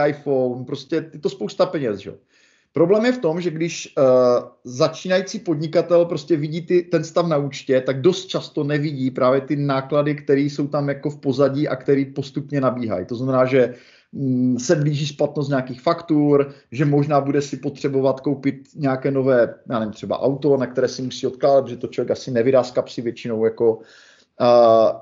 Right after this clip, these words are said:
že chce mít nějakou rezervu, to znamená, ta rezerva je zase něco, co tady, co tady je jakoby v těch, v těch závazcích, že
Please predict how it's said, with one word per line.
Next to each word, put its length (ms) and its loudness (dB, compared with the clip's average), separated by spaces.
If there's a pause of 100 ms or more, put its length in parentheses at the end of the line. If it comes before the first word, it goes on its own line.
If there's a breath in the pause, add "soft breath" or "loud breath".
(220)
že 180 0
chce 240 2
mít 120 -2
nějakou 360 -2
rezervu, 800 0 (180)
to 100 -6
znamená, 260 -2
ta 140 2
rezerva 480 4
je 140 2
zase 260 -10
něco, 280 -8
co 140 -10
tady, 500 -2 (100)
co 140 -10
tady 240 -2
je 140 4
jakoby 340 0
v 80 -14
těch, 260 -6 (200)
v 20 -20
těch 180 -2
závazcích, 800 -2 (800)
že 340 2